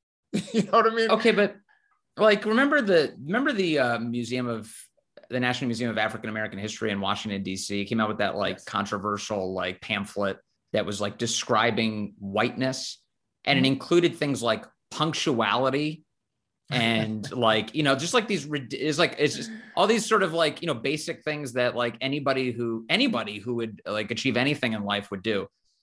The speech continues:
Speaker 2: Like, kind of the idea was, like, merit of any kind would be considered whiteness. It's like, it, it was flatly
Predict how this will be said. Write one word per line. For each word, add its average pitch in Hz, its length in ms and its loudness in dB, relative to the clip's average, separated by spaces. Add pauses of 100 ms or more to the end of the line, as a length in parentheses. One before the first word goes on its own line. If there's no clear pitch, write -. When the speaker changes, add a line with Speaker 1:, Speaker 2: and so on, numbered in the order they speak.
(100)
Speaker 2:
Like, 131 280 2 (240)
kind 233 160 4
of 175 100 0
the 180 160 2
idea 170 280 4
was, 156 120 2
like, 135 240 2 (260)
merit 196 440 4
of 147 160 0
any 143 180 2
kind 113 480 -4
would 113 140 -8
be 113 100 -6
considered 110 500 -2
whiteness. 104 420 0
It's 110 60 -14
like, 113 140 -8 (340)
it, 151 260 0
it 165 300 -2
was 185 160 6
flatly 190 840 0